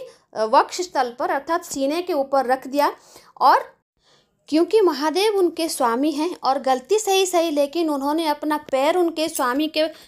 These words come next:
सीने के ऊपर रख दिया है और इसका कारण उन्होंने अपने क्रोध को माना, क्योंकि वो क्रोध में थी और शांत नहीं हो रही थी। उनको शांत करने के लिए महादेव को उनके चरणों के नीचे आना पड़ा था।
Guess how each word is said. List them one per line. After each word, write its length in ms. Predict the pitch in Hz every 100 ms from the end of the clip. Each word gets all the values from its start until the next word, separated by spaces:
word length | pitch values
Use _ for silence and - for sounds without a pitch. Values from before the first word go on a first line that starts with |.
| _ -
सीने 260 | 285 330
के 140 | 370 403
ऊपर 340 | 330 320 294
रख 140 | 262
दिया 240 | 240 262 240
है 220 | 269 370 _ _ _ _ _ _
और 140 | 254 269
इसका 280 | 320 - 349
कारण 500 | 349 262 285 370 440
उन्होंने 440 | 285 294 311 339
अपने 280 | 311 302 320
क्रोध 400 | 320 285 320 415
को 140 | 370
माना, 300 | 311 262 240
क्योंकि 340 | 247 302 311 359
वो 60 | 370
क्रोध 480 | - 277 311 339
में 200 | 370 381
थी 160 | 370 339 359 -
और 80 |
शांत 400 | - 285 294 359
नहीं 220 | 359 349 330
हो 120 | 285
रही 140 | 277
थी। 100 | 277
उनको 240 | 311 311 311
शांत 340 | 285 254 302
करने 300 | 311 302 302
के 160 | 294 294
लिए 200 | 277 302
महादेव 460 | 262 247 254 277 277
को 80 | 277
उनके 260 | 277 277
चरणों 380 | 277 262 240 302
के 160 | 320 311
नीचे 280 | 285 277
आना 280 | 269 247 254
पड़ा 260 | 254 233 233
था। 180 | 247